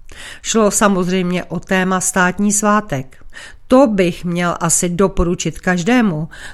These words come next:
kdo chce pochopit problém naší doby v České republice. Česká televize si pozvala pana Kačera v domnění, že když je to takový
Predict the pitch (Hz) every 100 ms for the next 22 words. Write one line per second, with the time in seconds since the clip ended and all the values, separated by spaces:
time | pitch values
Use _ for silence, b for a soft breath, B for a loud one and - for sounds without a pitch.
0 | - 196 214 - - 196 - 233 262 254
1 | 294 294 - 240 208 196 196 185 - 180
2 | 165 202 202 247 247 b b b - 214
3 | - 202 208 180 156 147 - 127 - -
4 | - - - B B B - 233 - 262
5 | 269 285 330 269 185 165 156 160 - 180
6 | 180 185 175 180 185 185 180 170 - 156
7 | - 180 185 156 165 170 160 160 170 208
8 | B B B - 214 180 202 - - 190
9 | 185 180 - 185 180